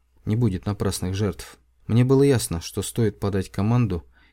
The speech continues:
и войска покатятся вниз к хосту, но пока все стояло. С конца ноября в Кабуле начала заседать Лоя Джирга.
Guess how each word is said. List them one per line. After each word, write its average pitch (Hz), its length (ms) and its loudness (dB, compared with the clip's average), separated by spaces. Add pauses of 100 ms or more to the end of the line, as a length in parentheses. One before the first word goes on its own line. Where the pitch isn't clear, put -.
и 107 80 -2
войска 107 380 2
покатятся 107 640 -4
вниз 104 260 -2
к - 100 -20
хосту, - 540 -4 (400)
но 101 120 -2
пока 110 280 -4
все 104 220 -6
стояло. 78 580 -4 (560)
С - 120 -18
конца 117 300 2
ноября 135 380 2
в - 80 -12
Кабуле 113 380 0
начала 107 520 -4
заседать 101 520 -4
Лоя 107 240 2
Джирга. 98 500 -2